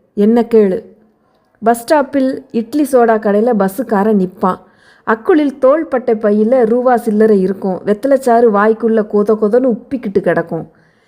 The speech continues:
இட்லி சோடா கடையில போலீஸுக்காரரும் நிப்பாரு. துண்ணுட்டு கணக்குல போடும்பாரு. ஆலோட்டம் பார்த்துக்கிட்டு வெத்தலையில சுண்ணாம்ப போடுவாரு.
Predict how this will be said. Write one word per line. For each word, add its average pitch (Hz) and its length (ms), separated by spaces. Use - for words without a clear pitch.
இட்லி 254 380
சோடா 240 240
கடையில 214 600
போலீஸுக்காரரும் 247 960
நிப்பாரு. 190 420
துண்ணுட்டு 311 320
கணக்குல 269 500
போடும்பாரு. 196 720
ஆலோட்டம் 254 560
பார்த்துக்கிட்டு 214 560
வெத்தலையில 240 540
சுண்ணாம்ப 233 640
போடுவாரு. 180 480